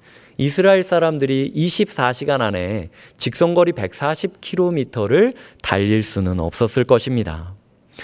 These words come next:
결국은 여호수아와 이 백성들은요, 하나님이 주신 명령,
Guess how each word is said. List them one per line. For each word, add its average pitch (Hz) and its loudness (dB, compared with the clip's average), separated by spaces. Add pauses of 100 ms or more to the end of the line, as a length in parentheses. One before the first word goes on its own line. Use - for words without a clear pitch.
(300)
결국은 156 6
여호수아와 208 8 (260)
이 - -2
백성들은요, 131 4 (380)
하나님이 240 2
주신 156 0
명령, 120 2